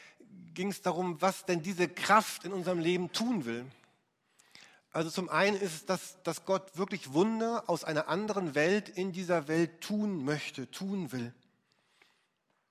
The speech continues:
Und dass du Teil dieses Wunders sein kannst. Das sind manchmal ganz große Wunder und manchmal ganz kleine Wunder.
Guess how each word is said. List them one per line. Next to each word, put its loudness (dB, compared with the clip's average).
Und -10
dass -2
du -6
Teil 2
dieses -8
Wunders -2
sein -2
kannst. -8
Das -16
sind -6
manchmal -2
ganz -2
große -4
Wunder -4
und -10
manchmal -2
ganz -10
kleine -8
Wunder. -14